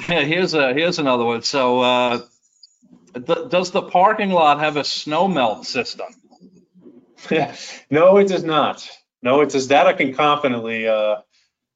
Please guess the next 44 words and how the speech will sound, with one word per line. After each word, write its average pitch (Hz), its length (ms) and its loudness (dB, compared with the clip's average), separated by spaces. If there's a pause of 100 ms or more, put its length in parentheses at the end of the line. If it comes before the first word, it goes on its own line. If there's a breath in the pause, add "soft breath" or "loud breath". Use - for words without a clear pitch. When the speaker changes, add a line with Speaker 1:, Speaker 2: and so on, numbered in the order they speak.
(180)
Speaker 2:
uh, 104 260 -6
confidently 113 500 -2
state. 104 680 -4
Uh, 107 140 -4
I've 107 160 -2
been 123 140 -2
up 127 160 -2
there 120 160 2
many, 147 380 0
many 131 160 2
times 127 340 0
in 110 100 -12
January 120 540 0
when 110 80 -4
we 107 100 -8
always 117 320 0
have 113 160 0
our, 110 260 2
you 123 80 -12
know, 110 120 -6
beginning 117 300 -2
of 113 60 -6
the 110 80 -8
year 113 440 -6
sales 117 400 -2
meetings, 113 420 -4
which 104 160 -10
is 101 160 -6
just 110 240 -8
a 104 120 -4
wonderful 113 520 -4
time. 107 300 -4
By 131 140 2
the 131 100 2
way, 120 180 2
anyone 123 260 0
that's 113 140 -6
on 113 220 -4
the, 110 160 -10
uh, 101 220 -2
the 104 80 -8
call 123 280 4
here 123 220 0
that 110 140 -2